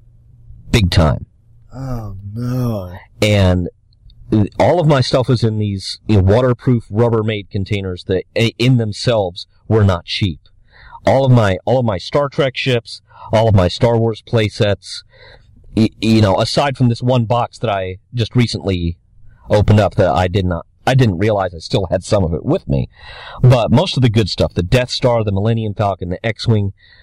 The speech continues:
Speaker 1: the various tie fighters, the Land Speeder, the, the Bespin Cloud Car, the Tauntaun, the Wampa, all that stuff was gone.
Speaker 2: Oh, man.
Speaker 1: And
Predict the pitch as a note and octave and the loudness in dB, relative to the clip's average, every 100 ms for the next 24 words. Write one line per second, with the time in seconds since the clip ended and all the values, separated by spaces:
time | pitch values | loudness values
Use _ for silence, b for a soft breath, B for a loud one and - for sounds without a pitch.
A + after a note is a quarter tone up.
0 | b A2+ G#2 B2+ A2+ G2+ - - A#2 A2 | b 4 4 4 2 0 -2 -2 0 0
1 | G2 G#2 F#2+ F#2+ - G2 A2 G#2+ G#2 - | 0 0 -2 -6 -6 -2 0 -2 -6 -8
2 | - G#2+ G2+ G2+ F#2+ _ _ _ _ - | -2 0 0 -2 -4 _ _ _ _ 0
3 | A2 G2 F#2+ F2 _ - - C3 A2 G2 | 2 4 2 -2 _ -16 0 4 6 4
4 | F#2+ F2 G#2 B2 - C3 A2 G#2+ - G#2+ | 2 -2 -2 -2 0 0 0 -2 -2 0
5 | G2+ E2+ A2+ G#2 F#2 F#2 F2+ - - G#2 | 0 -2 0 2 0 -2 -6 -4 -2 0
6 | F#2 G#2 F#2+ F2 F2+ F2+ F2 G2 G2 E2+ | -2 -4 -4 -4 -4 -6 -4 -2 -2 -2
7 | - F2 E2 E2 G#2 G#2 F#2 D#2 - F2+ | -2 -2 -4 -4 -2 -2 -2 -6 -2 -2
8 | D#2+ _ _ _ - E2+ - - E2 C2+ | -2 _ _ _ 0 0 2 0 2 0
9 | - _ _ _ - - - _ - - | -6 _ _ _ -20 -20 -20 _ -20 -20
10 | - - D3 D3 C3 G#2+ F#2 F#2 A#2+ B2+ | -20 -18 -10 -4 -4 -6 -10 -10 -8 -6
11 | A2 G2 F#2+ - - - A2+ A2+ A2 G2+ | -6 -8 -10 -14 -18 -2 0 2 2 2
12 | G2+ | 0